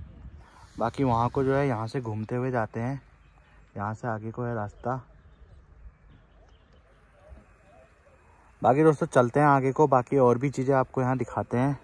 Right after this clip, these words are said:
बने रहेगा मेरे साथ ब्लॉग में। दोस्तों मैं पहुँच चुका हूँ सात ताल, आप मेरे पीछे का नज़ारा देख सकते हैं। बाकी दोस्तों मैं आपको दिखाता हूँ यहाँ के कुछ और नज़ारे,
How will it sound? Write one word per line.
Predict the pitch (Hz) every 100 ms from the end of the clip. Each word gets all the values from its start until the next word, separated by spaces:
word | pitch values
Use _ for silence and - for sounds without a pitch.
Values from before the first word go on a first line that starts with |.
| -
बने | 117 123
रहेगा | 131 135 131 127
मेरे | 123 117 113
साथ | 120
ब्लॉग | 117 107 107 120
में। | 139 135 - - - _ - - _ _ - _ _ _ _ _ _ _ _ _ _ _ - - - - -
दोस्तों | 113 123 -
मैं | 143 139
पहुँच | 120 127
चुका | - 120 123
हूँ | 120 135
सात | - 113 113 -
ताल, | 120 143 139 - - - - -
आप | 120 127
मेरे | 120 123
पीछे | - 113 131
का | 131
नज़ारा | 127 117 123 127
देख | 117 113
सकते | - 117 -
हैं। | 113 135 139 - - - - - - - - - - - - - -
बाकी | 107 127
दोस्तों | 131 123 -
मैं | 139 127
आपको | 123 - 135 127 - _ _ _ - - - -
दिखाता | 110 - 117 131
हूँ | 135
यहाँ | 117 110
के | 135
कुछ | - 120
और | 117 123
नज़ारे, | 120 110 110 131